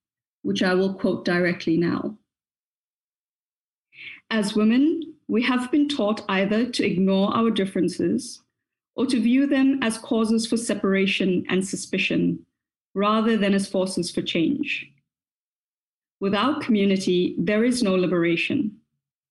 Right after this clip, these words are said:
only the most vulnerable and temporary armistice between an individual and her oppression.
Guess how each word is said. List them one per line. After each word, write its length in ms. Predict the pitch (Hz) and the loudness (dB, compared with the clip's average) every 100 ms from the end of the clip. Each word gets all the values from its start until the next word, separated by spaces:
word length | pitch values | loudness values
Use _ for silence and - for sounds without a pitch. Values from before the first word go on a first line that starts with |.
| _ _ _ | _ _ _
only 340 | 226 233 254 254 | -2 2 4 4
the 80 | 220 | 2
most 300 | 185 190 - | 2 0 0
vulnerable 600 | 190 220 226 220 214 220 | 2 4 2 2 0 0
and 180 | 175 180 | -2 -2
temporary 760 | - 214 214 196 202 202 208 - | 0 0 2 2 2 2 0 -2
armistice 840 | 190 190 190 - 185 180 - - _ - | 0 0 0 -2 -2 -2 -6 -12 _ -8
between 400 | 180 202 190 185 | -4 0 2 2
an 160 | - 170 | 0 2
individual 760 | 208 196 180 160 175 170 165 170 | 2 2 0 0 0 0 -2 -2
and 160 | 165 170 | 0 0
her 140 | 175 | -2
oppression. 600 | 165 - - - - - | -2 -4 -4 -4 -6 -8